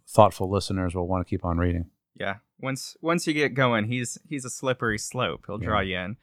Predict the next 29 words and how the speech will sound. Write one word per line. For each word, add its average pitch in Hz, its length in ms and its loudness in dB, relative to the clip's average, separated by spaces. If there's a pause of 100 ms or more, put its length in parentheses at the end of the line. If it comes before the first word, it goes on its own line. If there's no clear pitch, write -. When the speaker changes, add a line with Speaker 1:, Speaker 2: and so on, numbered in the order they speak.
Speaker 1:
His 131 160 2
memoirs 120 460 8
are 95 80 4
also 101 220 2
brilliant. 87 400 -4 (200)
So, 90 260 2
Speaker 2:
Yes. - 260 -8 (540)
Speaker 1:
yep. - 160 0 (220)
Speaker 2:
All 190 80 0
right. 185 80 2
Well, 170 120 4
we, 170 220 2
with 165 220 0
the 135 220 2
permission 175 480 4
of 139 400 4
the 113 80 -2
publisher, 127 680 -2 (360)
we'll 147 200 0
take, 143 580 -2
um, 131 460 2
a 147 100 -2
moment 160 400 2
and 143 160 2
listen 175 300 0
to 165 140 -4
the 143 200 0
leadership 151 460 0
lessons 156 500 -2